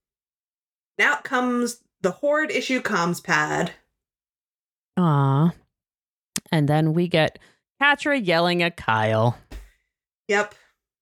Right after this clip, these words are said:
Speaker 2: 'Cause who doesn't love to yell at Kyle? I mean, seriously, Kyle?
Speaker 1: Definitely Catra's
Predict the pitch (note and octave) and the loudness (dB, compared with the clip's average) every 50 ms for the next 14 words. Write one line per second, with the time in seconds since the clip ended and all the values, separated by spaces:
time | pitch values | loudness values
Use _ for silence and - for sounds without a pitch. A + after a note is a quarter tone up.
0 | _ _ _ _ _ _ _ _ _ _ _ _ _ _ _ _ _ _ _ _ | _ _ _ _ _ _ _ _ _ _ _ _ _ _ _ _ _ _ _ _
1 | _ _ _ _ _ _ _ D#3+ C#3+ - - D4 C#4 C4+ B3 G#3+ G#3+ - F3 D#3 | _ _ _ _ _ _ _ -4 -2 0 0 0 2 2 0 0 0 0 0 0
2 | D3+ C#3+ - D3 C3+ C3 B2+ B2+ A#2+ - - - - E2+ F2 D#2 E2+ - - - | 0 0 0 2 2 4 4 2 2 0 -2 -2 0 0 0 0 0 -2 -2 -6
3 | _ _ - B2 A#2 A2+ G2+ - - _ _ - - B3+ C4 C4+ C4 - C4+ B3+ | _ _ -4 -2 0 -2 -2 -4 -8 _ _ -6 -2 0 0 2 0 0 -2 -2
4 | C4+ B3 A#3 A#3 A3+ A3+ A3 _ _ _ _ _ _ - C#4 D#4+ - D#4+ D#4+ C#4+ | -2 0 0 0 0 -2 -4 _ _ _ _ _ _ 0 0 0 0 -2 -2 -2
5 | C#4 D4 - - C4+ C4+ C4 - C#4+ C4 B3 B3 B3 - - | -2 -2 -2 0 0 0 -2 -2 -4 -2 -2 -2 -4 -6 -12